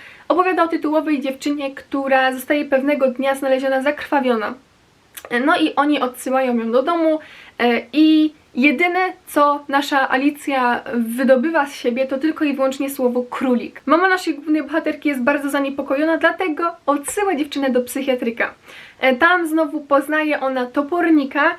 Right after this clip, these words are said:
e, wybucha pożar w tym szpitalu psychiatrycznym i ona wraz z Topim uciekają, natomiast na świat również wychodzi pewna zjawa, pewien demon, który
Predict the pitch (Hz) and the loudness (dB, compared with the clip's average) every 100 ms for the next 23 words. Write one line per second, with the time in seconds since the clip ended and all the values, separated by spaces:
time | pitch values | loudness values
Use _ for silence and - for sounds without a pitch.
0 | - - - 262 254 247 240 285 294 370 | -8 -20 -6 0 2 0 2 2 2 2
1 | 359 330 - 254 262 254 254 - 254 247 | 0 -2 0 2 2 0 -2 -6 -2 -2
2 | 247 226 240 - 247 269 262 - 262 269 | -2 -2 -4 -4 -4 -2 -2 -6 -4 -4
3 | 262 277 277 311 302 - _ _ _ 320 | -4 -6 -4 0 0 -2 _ _ _ 2
4 | 349 339 311 302 302 - - - 294 285 | 4 4 2 2 0 -6 -6 -4 -2 0
5 | 269 240 - 311 339 339 320 359 403 - | -2 -2 -2 -2 -2 0 2 2 2 -4
6 | - - 285 320 320 320 285 277 - 302 | -14 -2 0 2 2 2 -2 0 -2 -2
7 | 294 285 285 294 294 240 254 285 240 262 | -2 -2 -2 -2 -2 -4 -2 -2 -2 -6
8 | 240 285 277 269 269 262 254 240 240 233 | -2 0 0 0 0 0 0 -2 -4 0
9 | 269 277 285 277 277 247 247 233 254 277 | 2 2 0 -2 -2 -2 0 2 2 2
10 | 269 262 - 339 349 | 0 -2 0 0 2